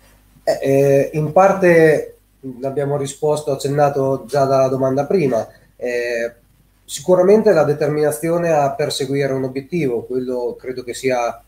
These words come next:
la base principale. Eh, in secondo luogo, mh, legato molto a quella determinazione, credo che ci sia la, la costanza nel ripetere determinate azioni,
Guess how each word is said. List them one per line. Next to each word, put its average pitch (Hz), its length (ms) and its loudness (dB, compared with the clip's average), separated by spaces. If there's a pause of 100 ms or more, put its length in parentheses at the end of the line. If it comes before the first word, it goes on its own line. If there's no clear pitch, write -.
(140)
la 110 140 -4
base 117 680 -2 (200)
principale. 117 680 -2 (540)
Eh, 104 540 -8
in 139 140 2
secondo 180 460 4
luogo, 190 680 6 (600)
mh, 131 380 -6
legato 151 420 2
molto 175 280 4
a 151 40 -8
quella 147 220 4
determinazione, 139 760 0
credo 131 280 -4
che 131 120 -6
ci 131 120 -10
sia 135 500 0 (280)
la, 117 540 -4 (220)
la 135 160 -2
costanza 127 720 2
nel 131 220 0
ripetere 139 440 0
determinate 131 540 -2
azioni, 170 640 -2